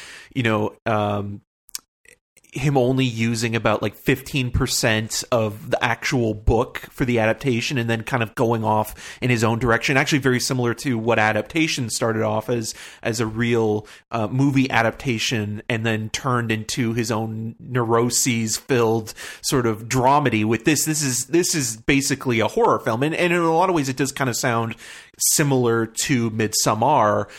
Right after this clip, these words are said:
in some ways, where you have a couple that are kind of on the outs, one of, one of which wants to get out of this relationship more specifically, and they're driving in the middle of nowhere after having spent some time,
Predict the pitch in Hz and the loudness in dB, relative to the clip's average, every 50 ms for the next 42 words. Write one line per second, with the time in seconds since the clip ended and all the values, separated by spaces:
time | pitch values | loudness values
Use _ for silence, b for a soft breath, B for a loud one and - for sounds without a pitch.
0 | B B B - 123 113 110 107 - - 117 110 113 110 113 110 131 120 117 113 | B B B -4 -2 -2 -2 -2 0 0 0 0 0 -2 -2 0 0 0 0 2
1 | 120 120 113 110 117 - - - 135 - - 127 120 113 113 113 107 - 135 120 | 2 2 2 2 0 -4 -2 -2 -2 0 0 0 0 2 0 0 -2 -2 -4 -4
2 | 113 - - 123 117 113 120 110 104 104 101 110 120 - - 135 113 110 110 110 | -4 -2 0 0 0 0 -2 -2 -2 0 -2 -2 -2 -4 -4 -4 -2 -2 0 -2
3 | 110 - - 120 123 - 127 123 117 117 117 117 113 127 113 - - - 127 110 | -2 -4 -6 -8 -8 -8 -6 -2 -2 0 0 0 0 0 -2 0 0 0 0 0
4 | 110 107 - - - - B B B B - - 143 123 127 113 107 107 110 117 | 0 -2 -2 -4 -6 -6 B B B B -8 -6 0 2 2 4 4 4 4 2
5 | 113 110 113 - - 131 113 107 107 110 - 127 110 - 139 - 127 113 110 104 | 0 -2 -4 -2 -2 -2 0 0 0 0 -2 -4 -2 -2 -2 -2 0 -2 -4 -4
6 | - - 131 - - 147 123 - 139 127 - - 120 117 113 110 110 B B B | -4 -6 -8 -4 -2 -4 -2 -2 -4 -6 -4 -2 -2 0 0 0 -2 B B B
7 | B B B B _ 123 120 120 117 117 117 117 113 - - 120 117 113 110 117 | B B B B _ -2 -2 -2 0 -2 -2 -2 -2 -2 0 2 2 4 4 2
8 | 113 113 113 113 117 110 113 113 117 117 117 117 113 120 113 110 110 110 110 110 | 0 -2 -2 -2 -2 -4 -2 -2 -2 0 0 0 -2 -2 -2 0 0 2 2 2
9 | 110 110 110 107 104 107 - - 131 117 123 127 113 104 117 110 - - - 120 | 2 2 2 2 0 0 0 -2 -2 0 2 0 0 0 -2 -4 -4 -4 -4 -4
10 | 110 - - 123 107 - - 131 117 110 110 110 110 110 110 | -4 -4 -6 -6 -8 -6 -2 0 0 2 0 0 -2 -4 -6